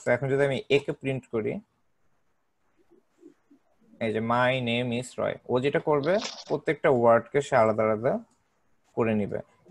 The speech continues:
কিসের বেসে করতেছে? আমি যদি ভিতরে কোনো কিছু indicator না দেই, ও by default space কে indicator হিসেবে নেবে, মাঝখানে space পাইলেই সেটাকে সে একটা নতুন item হিসেবে ধরে নেবে। Okay,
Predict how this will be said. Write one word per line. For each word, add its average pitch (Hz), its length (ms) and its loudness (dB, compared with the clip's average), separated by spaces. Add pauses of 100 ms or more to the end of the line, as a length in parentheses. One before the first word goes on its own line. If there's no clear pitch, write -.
কিসের 214 300 6
বেসে 196 240 6
করতেছে? 117 440 -2 (840)
আমি 139 180 2
যদি 156 140 0
ভিতরে 151 340 2
কোনো 170 320 2
কিছু 170 320 -4
indicator 160 540 2
না 165 180 4
দেই, 131 180 2 (120)
ও 135 80 2
by 120 260 6
default 156 260 2 (220)
space - 320 -4
কে - 120 -6
indicator 131 440 -2
হিসেবে 117 280 -4
নেবে, 104 220 -8 (120)
মাঝখানে 127 440 -2
space 139 320 -6
পাইলেই 135 280 0
সেটাকে 117 380 -6
সে - 180 -6 (640)
একটা - 240 -4
নতুন 127 400 2
item 127 280 2
হিসেবে 120 200 -2
ধরে 113 200 -2
নেবে। 101 200 -4
Okay, 98 280 -2